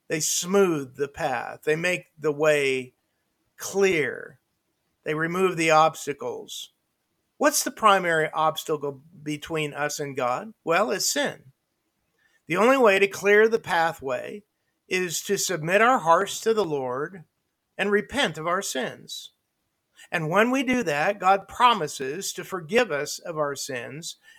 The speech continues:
and to restore our relationship with him. The second thing Isaiah says is to make a highway fit for our God. Well, how do we do that? We do it by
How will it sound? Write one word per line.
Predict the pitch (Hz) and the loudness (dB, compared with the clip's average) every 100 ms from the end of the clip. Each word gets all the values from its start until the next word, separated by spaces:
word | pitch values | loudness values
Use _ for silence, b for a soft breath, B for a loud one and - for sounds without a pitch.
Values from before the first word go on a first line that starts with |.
| b | b
and | 196 | -4
to | 190 | 2
restore | 196 196 - - 302 240 123 135 156 | 2 2 -2 0 2 2 2 -2 -2
our | 170 170 | -2 -2
relationship | 175 196 196 143 127 143 131 | 0 0 -2 -6 -8 -10 -6
with | 139 143 | -6 -6
him. | 160 120 101 _ _ _ _ _ _ _ _ _ | -8 -10 -14 _ _ _ _ _ _ _ _ _
The | 208 | -2
second | - 302 254 196 | 4 4 4 0
thing | 185 170 | -4 -4
Isaiah | 160 156 139 147 131 | -2 -2 0 -2 -4
says | 135 117 120 131 - - - | -6 -6 -6 -8 -10 -10 -8
is | 170 | -8
to | - | -6
make | 180 190 185 | -4 -2 0
a | 165 | -2
highway | - 226 240 220 151 139 165 | 2 4 4 4 2 2 -2
fit | 165 - 214 120 - | -2 0 2 0 -8
for | - 151 147 | -6 -2 -2
our | 143 | -4
God. | 135 113 98 - _ _ - | -6 -6 -8 -16 _ _ -6
Well, | 151 | 2
how | 185 | 2
do | 156 | 2
we | 139 | -2
do | 151 226 | -2 -2
that? | 147 98 - _ _ _ _ _ _ _ _ _ B B B - | -4 -10 -14 _ _ _ _ _ _ _ _ _ B B B -2
We | 277 | 4
do | 220 190 | 6 6
it | 240 | 4
by | 185 160 147 135 | 6 6 6 0